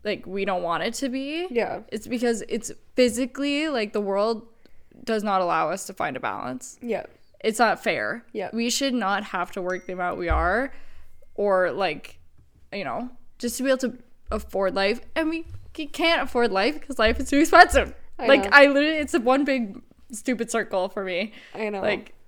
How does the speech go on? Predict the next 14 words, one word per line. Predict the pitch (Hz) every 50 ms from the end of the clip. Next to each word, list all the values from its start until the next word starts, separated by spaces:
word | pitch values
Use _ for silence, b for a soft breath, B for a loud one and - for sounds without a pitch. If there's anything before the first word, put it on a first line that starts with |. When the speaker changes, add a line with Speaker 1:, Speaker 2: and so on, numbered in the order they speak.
| - - -
Speaker 1:
I, | 247 254 - -
I | - 226 233
keep, | 233 - - 262 220
like, | 247 240 226
talking | - - 220 196 214 - 262 240
in | 233 -
circles | - 269 269 262 - 311 320 320 320 320
'cause | - - 254 214
there's | 208 208 208 214
no | 226 220
way | 214 208 196
to | 190
win | 175 175 185 180 180 185
that, | 180 175 -